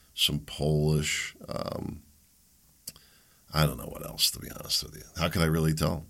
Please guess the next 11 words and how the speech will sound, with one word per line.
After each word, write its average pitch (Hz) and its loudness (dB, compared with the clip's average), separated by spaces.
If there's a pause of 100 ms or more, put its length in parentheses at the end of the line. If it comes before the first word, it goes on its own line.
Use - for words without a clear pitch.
Probably 76 4
a - 2
little 80 0
Kenyan, 85 -2
like - -12
I - -6
said. - -4 (360)
Do 90 0
I 90 4
really 90 2
care? 90 0